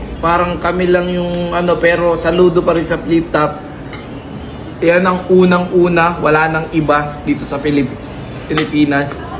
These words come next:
Flip top lang talaga ang malakas. Yun lang talaga. Kami is, mga ano lang kami,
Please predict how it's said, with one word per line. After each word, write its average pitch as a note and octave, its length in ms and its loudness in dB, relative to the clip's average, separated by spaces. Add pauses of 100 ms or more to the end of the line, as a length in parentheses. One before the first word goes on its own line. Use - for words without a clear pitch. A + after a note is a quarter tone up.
(800)
Flip G3+ 240 2
top F#3 240 0
lang F3+ 160 2
talaga E3+ 400 2
ang E3+ 80 0
malakas. D#3+ 640 0 (1400)
Yun F3+ 240 4
lang F3+ 160 2
talaga. E3 480 2 (560)
Kami F#3 560 2
is, - 80 -4
mga E3+ 480 2
ano F3 160 4
lang F3+ 160 4
kami, F3 400 0